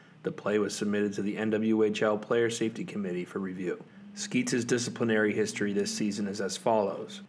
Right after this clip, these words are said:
On October ninth, Skeets hooked a Connecticut defender to the ice in a dangerous slew-footing play, which resulted in an injury. Skeets was assessed a minor penalty for hooking on the play. The play was submitted to the committee, and Skeets was issued her first strike.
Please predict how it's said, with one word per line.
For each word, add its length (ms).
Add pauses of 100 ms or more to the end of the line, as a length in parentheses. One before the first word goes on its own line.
(300)
On 140
October 420
ninth, 440 (160)
Skeets 380
hooked 220
a 40
Connecticut 540
defender 520
to 140
the 200
ice 380
in 80
a 60
dangerous 540
slew-footing 600
play, 420 (140)
which 180
resulted 640
in 100
an 120
injury. 460 (500)
Skeets 360
was 140
assessed 420
a 40
minor 300
penalty 400
for 160
hooking 260
on 120
the 80
play. 360 (800)
The 80
play 220
was 160
submitted 480
to 120
the 80
committee, 600 (240)
and 140
Skeets 300
was 140
issued 340
her 120
first 340
strike. 440